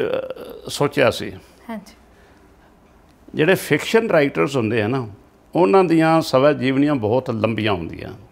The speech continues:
Speaker 2: ਹਮ।
Speaker 1: ਕਈ ਤਾਂ ਚਾਰ-ਚਾਰ ਵਾਲੀਅਮਸ ਦੇ ਵਿੱਚ ਲਿਖਦੇ ਆ। Basically ਉਹ ਆਪਣੀਆਂ ਜ਼ਿੰਦਗੀ ਦੀਆਂ ਜਿਹੜੀਆਂ ਘਟਨਾਵਾਂ ਹੁੰਦੀਆਂ, ਉਹਨਾਂ ਦਾ ਗਲਪੀਕਰਨ ਕਰਨ ਲੱਗ ਪੈਂਦੇ ਆ।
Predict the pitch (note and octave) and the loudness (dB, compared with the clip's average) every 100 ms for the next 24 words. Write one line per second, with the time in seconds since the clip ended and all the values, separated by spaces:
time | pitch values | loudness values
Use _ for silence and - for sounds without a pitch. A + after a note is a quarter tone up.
0 | _ _ - A3 G3 - - - - C3+ | _ _ -18 -16 -16 -20 -20 -20 -2 2
1 | D3+ D#3 E3 D3+ C3 C3+ D#3 D3+ A#2 A2+ | 4 2 2 4 4 4 2 2 4 2
2 | B2 D#3 C3+ C3 A#2 G2+ G2+ E2+ F#2 E2+ | 4 2 2 0 0 -4 -4 -6 -8 -8
3 | F#2+ - _ _ _ _ _ _ _ - | -10 -18 _ _ _ _ _ _ _ -20
4 | - - _ C3+ D3 D#3+ A3 F#3+ F3+ G3+ | -20 -20 _ 2 2 4 2 4 2 2
5 | - D3+ F3+ D#3+ D#3+ F3 E3+ - _ _ | 2 2 4 6 6 4 0 -6 _ _
6 | _ _ - B2+ C3 F3 F3 F3 F3 F3 | _ _ 2 2 2 2 4 4 4 4
7 | F3+ F3 - - B2 C3 C3 D3 D#3+ D3 | 2 0 -4 -8 -4 -2 -2 0 0 2
8 | C#3+ D3 C#3+ D3 C#3+ - C3 A#2+ F#2 C3+ | 0 0 0 0 0 0 -2 0 0 2
9 | D#3+ B2 F#2+ G2 A#2 - - - - _ | 2 0 -2 -4 -4 -8 -12 -20 -20 _
10 | - F#3+ G#3 G#3 E3 A#2 D3 E3 A#3 G#3 | 0 2 4 4 2 4 4 4 0 2
11 | - C3 A2 G#2 - - B2 G#2+ F#2 G#2+ | 2 4 2 0 -2 -6 -2 -2 -4 -8
12 | F2 F2+ | -10 -12